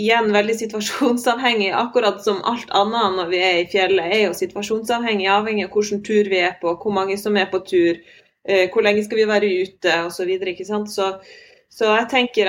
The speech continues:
at, eh, at det må man kunne si at avhenger fra situasjon til situasjon,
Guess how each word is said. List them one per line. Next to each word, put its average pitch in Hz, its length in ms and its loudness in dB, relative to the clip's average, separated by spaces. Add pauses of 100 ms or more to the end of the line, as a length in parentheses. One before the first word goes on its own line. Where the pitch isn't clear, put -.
at, 190 240 -10
eh, 180 480 0 (240)
at - 400 -18
det 220 180 4
må 220 300 2
man 175 720 -2
kunne 202 260 2
si 208 460 -2
at - 240 -2 (420)
avhenger 196 560 0
fra 180 160 -10
situasjon 196 560 -4
til 202 140 -16
situasjon, 202 560 -8